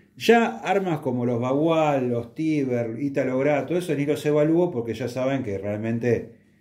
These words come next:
son cualquier cosa. Así que vamos a evaluar armas que, usables, como por ejemplo este, que dentro de todo podría llegar a ser usable.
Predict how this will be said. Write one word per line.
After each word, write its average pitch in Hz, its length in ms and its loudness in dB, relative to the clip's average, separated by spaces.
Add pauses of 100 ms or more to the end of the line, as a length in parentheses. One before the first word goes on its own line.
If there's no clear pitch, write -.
(120)
son 127 260 -6
cualquier 113 400 0
cosa. - 400 -10
Así - 140 -12
que 208 80 0
vamos 202 200 -2
a 180 40 0
evaluar 196 560 2
armas 190 300 -6 (220)
que, 156 360 -2 (420)
usables, 175 540 0
como 143 200 0
por 123 120 -4
ejemplo 147 260 2
este, 143 160 -2
que 147 80 0
dentro 151 500 2
de 170 100 0
todo 165 360 0
podría 123 360 2
llegar 107 240 -6
a 104 60 -6
ser 98 160 -12
usable. - 460 -16